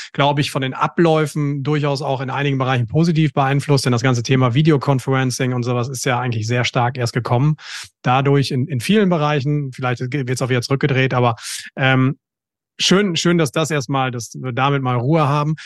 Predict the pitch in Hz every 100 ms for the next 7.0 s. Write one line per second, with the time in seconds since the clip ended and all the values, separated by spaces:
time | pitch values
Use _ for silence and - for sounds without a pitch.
0 | - - 151 160 156 185 160 170 165 165
1 | 165 151 170 170 156 120 127 160 165 196
2 | 170 160 160 180 175 156 143 170 170 147
3 | - 175 180 160 151 151 190 185 190 165
4 | 156 165 170 156 180 185 - 170 170 170
5 | 180 185 175 170 170 175 170 190 214 196
6 | 190 196 185 175 175 180 165 170 165